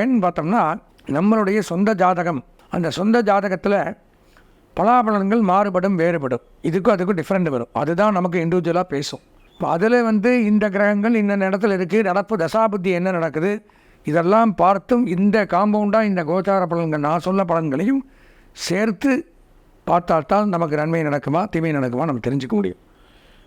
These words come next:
அதற்கு தாங்கள் என்ன பண்ணணும் அப்படின்னா, அவசியம் ஒரு முறை உங்களுடைய சொந்த ஜாதகத்தை பார்த்து பலாபலன்களை தெரிஞ்சுக்கணும். அப்படி சொந்த ஜாதகத்தை பார்த்து பலன்கள் தெரிந்து கொள்ள இந்த ஸ்க்ராலிங்கில் இருக்கிற எங்களுடைய தொலைபேசி எண்ணுக்கு தாராளமாக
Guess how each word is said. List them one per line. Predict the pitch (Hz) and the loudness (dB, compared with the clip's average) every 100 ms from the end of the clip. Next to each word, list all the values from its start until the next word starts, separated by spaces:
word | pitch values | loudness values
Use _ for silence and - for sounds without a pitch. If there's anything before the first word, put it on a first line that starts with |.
| - 143 | -8 -4
அதற்கு | 175 175 180 | -2 -2 0
தாங்கள் | 185 220 226 190 | 2 4 2 2
என்ன | 202 208 | 0 0
பண்ணணும் | 196 196 185 | 0 0 0
அப்படின்னா, | 165 160 220 220 | 0 -2 0 0
அவசியம் | 180 180 220 240 208 | 0 0 2 2 2
ஒரு | 180 170 | 0 0
முறை | 175 247 _ _ _ - _ - | -2 -4 _ _ _ -20 _ -4
உங்களுடைய | 185 165 196 175 | 0 0 0 -2
சொந்த | 180 196 175 | 0 0 2
ஜாதகத்தை | 175 160 147 220 165 | 0 0 -2 -2 0
பார்த்து | 160 - 147 | -2 -2 -2
பலாபலன்களை | 151 143 139 131 156 220 - - - - | -2 -2 -2 -2 -2 -4 -12 -20 -10 -4
தெரிஞ்சுக்கணும். | 151 139 139 202 - _ _ _ _ - | -2 0 0 -2 -4 _ _ _ _ -6
அப்படி | 160 156 | -4 -2
சொந்த | 170 208 185 | 0 2 4
ஜாதகத்தை | 202 220 196 196 175 | 2 2 0 -2 0
பார்த்து | 180 175 156 | -2 -2 -2
பலன்கள் | 165 185 175 151 - _ 160 | 0 0 0 -2 -6 _ -4
தெரிந்து | 165 160 | -2 -2
கொள்ள | 151 170 208 - _ _ _ - | 0 0 -2 -8 _ _ _ -2
இந்த | 185 175 | 0 0
ஸ்க்ராலிங்கில் | - 185 214 233 214 190 | -2 2 2 4 2 2
இருக்கிற | 180 175 165 147 165 | 0 -2 -2 -2 0
எங்களுடைய | 208 214 185 170 170 | 2 2 0 0 -2
தொலைபேசி | 190 202 165 170 160 | -2 0 -2 -2 -2
எண்ணுக்கு | 156 139 151 139 _ _ _ - | -4 -4 -4 -6 _ _ _ -2
தாராளமாக | 156 190 185 180 | 0 2 2 0